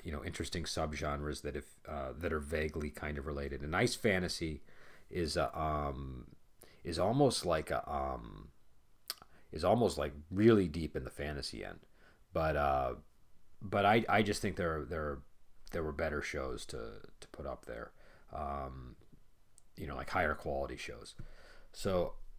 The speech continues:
I will, I will let you go. Um, I've rambled,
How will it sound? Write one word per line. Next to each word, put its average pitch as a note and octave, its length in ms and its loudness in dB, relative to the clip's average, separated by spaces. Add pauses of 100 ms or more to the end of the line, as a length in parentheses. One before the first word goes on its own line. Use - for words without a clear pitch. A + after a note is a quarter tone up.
(100)
I G#2 140 8
will, A#2+ 540 12
I A#2+ 60 6
will B2 140 12
let A#2+ 140 10
you G#2 100 2
go. G2 420 6 (120)
Um, D#2 540 0 (180)
I've D#2 200 -6
rambled, D#2 420 -2